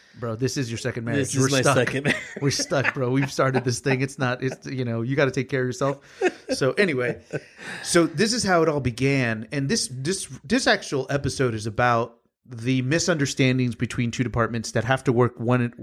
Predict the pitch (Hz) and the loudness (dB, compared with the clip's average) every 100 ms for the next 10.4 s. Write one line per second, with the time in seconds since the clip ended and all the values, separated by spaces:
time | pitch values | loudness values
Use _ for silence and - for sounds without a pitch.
0 | - - 127 147 147 120 123 113 117 120 | -14 -10 2 2 2 0 0 2 -2 -2
1 | 139 156 - 120 113 117 117 104 110 - | -2 -2 0 2 2 2 0 -2 -8 -6
2 | 131 113 - _ _ _ 131 135 139 240 | -6 -6 -8 _ _ _ 0 2 2 2
3 | 240 156 131 127 120 123 131 120 107 98 | 2 2 2 2 2 4 4 2 0 -4
4 | 95 - 123 143 151 127 110 107 104 117 | -8 -2 0 0 -2 -4 -2 -2 -4 -6
5 | 107 107 107 107 107 - _ _ _ _ | -4 -2 0 0 -2 -6 _ _ _ _
6 | 101 123 160 160 127 127 123 120 120 - | 0 4 4 4 2 0 0 0 -2 -6
7 | - 120 107 101 - - 107 127 - 113 | -8 -4 -2 -4 -6 -8 -2 -2 0 -2
8 | - 87 120 117 - 147 110 104 98 101 | -2 -2 0 0 0 0 2 0 -6 0
9 | 127 123 120 151 123 123 139 - 127 131 | 2 4 2 -2 2 2 2 -2 -4 -2
10 | 120 117 113 117 | -2 -4 -6 -10